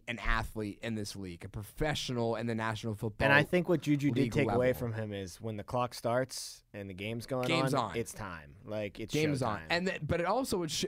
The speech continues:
Speaker 1: he, he exemplified preparation, right? We,
Speaker 2: Yeah.
Speaker 1: we know that
Speaker 2: Always
Speaker 1: no
Speaker 2: the
Speaker 1: one
Speaker 2: hardest worker,
Speaker 1: prepared
Speaker 2: yep.
Speaker 1: harder, no one practiced harder than Antonio Brown. And when it, it became to Ju-, when it got to Juju's third year in the league,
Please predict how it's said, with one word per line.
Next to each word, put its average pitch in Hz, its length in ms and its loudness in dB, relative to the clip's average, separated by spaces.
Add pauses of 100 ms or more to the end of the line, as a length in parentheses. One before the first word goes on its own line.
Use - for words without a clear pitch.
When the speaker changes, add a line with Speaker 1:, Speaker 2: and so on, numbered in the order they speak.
(120)
Speaker 1:
he, 160 320 0
he 170 300 -2
exemplified 143 920 2 (480)
preparation, 131 760 2
right? 135 240 -2
We, 160 140 0
Speaker 2:
Yeah. 175 160 -2
Speaker 1:
we 180 140 0
know 170 420 2
that 147 140 4
Speaker 2:
Always 143 180 10
Speaker 1:
no 151 60 6
Speaker 2:
the - 80 6
Speaker 1:
one 131 80 8
Speaker 2:
hardest 120 240 8
worker, 107 160 2
Speaker 1:
prepared 143 300 4
Speaker 2:
yep. 113 260 2
Speaker 1:
harder, 131 640 2 (200)
no 135 100 2
one 143 160 0
practiced 139 480 0
harder 123 240 0
than 113 200 -2
Antonio 110 480 -2
Brown. 95 340 -6 (520)
And 147 160 2
when 151 200 2
it, - 180 -6
it 160 180 0
became 180 520 -2 (140)
to 151 120 -2 (480)
Ju-, - 320 -8
when 147 180 0
it 175 140 0
got 185 240 2
to 156 80 0
Juju's 156 540 -2
third 143 260 0
year 131 120 2
in 123 80 0
the 107 60 0
league, 98 400 -4